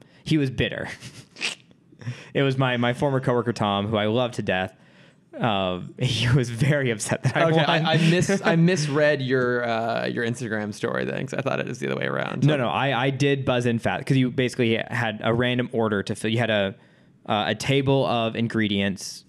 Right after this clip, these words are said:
Speaker 1: uh, magnetized ingredients you had to stack up, uh, the burger or the patty in the proper order. Um, the challenge was not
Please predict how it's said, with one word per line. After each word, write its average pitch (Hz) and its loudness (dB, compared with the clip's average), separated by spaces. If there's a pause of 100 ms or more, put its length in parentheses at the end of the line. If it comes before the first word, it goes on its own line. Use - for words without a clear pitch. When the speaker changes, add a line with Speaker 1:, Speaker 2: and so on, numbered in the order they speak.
Speaker 1:
uh, 98 2
magnetized 110 -2
ingredients 98 0
you 107 2
had 98 0
to 98 -2
stack - -4
up, 98 -2 (380)
uh, 101 0
the 104 -2
burger 117 0
or 101 0
the 101 -2
patty 110 0
in 95 0
the 101 0
proper - -4
order. 110 0 (760)
Um, 92 0 (400)
the 127 0
challenge 147 0
was 120 0
not 117 0